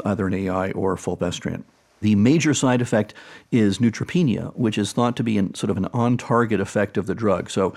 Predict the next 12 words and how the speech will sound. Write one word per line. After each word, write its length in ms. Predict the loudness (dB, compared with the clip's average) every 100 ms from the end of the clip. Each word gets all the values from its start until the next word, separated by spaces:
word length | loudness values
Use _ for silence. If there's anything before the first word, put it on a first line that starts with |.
| -10 -20 -2
just 260 | -2 0
as 160 | 0 0
this 200 | -2 -2
drug 340 | 0 0 -2
prevents 560 | -4 -2 0 0 -2 -6
cell 220 | -4 -2
cycle 560 | 0 0 0 0 0 -4 _
engagement 600 | -4 -2 0 0 0 -2 -2
by 120 | -2
the 80 | -2
tumor 320 | 0 0 0
cell, 380 | 0 -2 -2